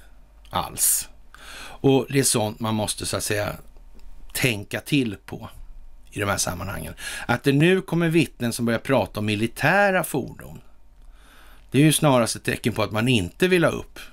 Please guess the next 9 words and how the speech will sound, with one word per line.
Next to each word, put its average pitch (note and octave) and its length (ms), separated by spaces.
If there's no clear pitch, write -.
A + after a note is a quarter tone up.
att A#2 160
det A2+ 80
faktiskt A2+ 380
fanns G2+ 400
civila D#3+ 560
fordon A2 360
som G2+ 140
transporterar G#2+ 500
militärmaterial, G#2+ 920